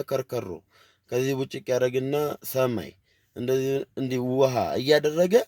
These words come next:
ፍጥረታትን ከአካሉ እየቦጨቀ ከሆነ ነገር ስለሆነ አንድ ነገር የሚገኘው እሱ ፈጠረ ይላሉ ክብር ይግባውና። ከዛ ክብር ይግባውና እግዚአብሔር አምላካችን አለቀ ይላሉ።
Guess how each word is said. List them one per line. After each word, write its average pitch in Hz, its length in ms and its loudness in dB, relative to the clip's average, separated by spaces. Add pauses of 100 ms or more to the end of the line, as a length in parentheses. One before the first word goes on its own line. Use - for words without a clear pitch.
(640)
ፍጥረታትን 175 540 -4
ከአካሉ 170 480 2
እየቦጨቀ 147 600 0 (400)
ከሆነ 151 260 2
ነገር 143 260 2
ስለሆነ 131 260 -2
አንድ 131 140 0
ነገር 131 140 2
የሚገኘው 127 480 -4 (560)
እሱ 131 200 -4
ፈጠረ 151 460 4 (140)
ይላሉ 90 360 -6 (140)
ክብር 127 200 -4
ይግባውና። 92 420 -4 (640)
ከዛ 202 240 2 (380)
ክብር 185 220 0
ይግባውና 185 480 2
እግዚአብሔር 180 400 4
አምላካችን 185 480 0
አለቀ 170 440 6
ይላሉ። 95 320 -6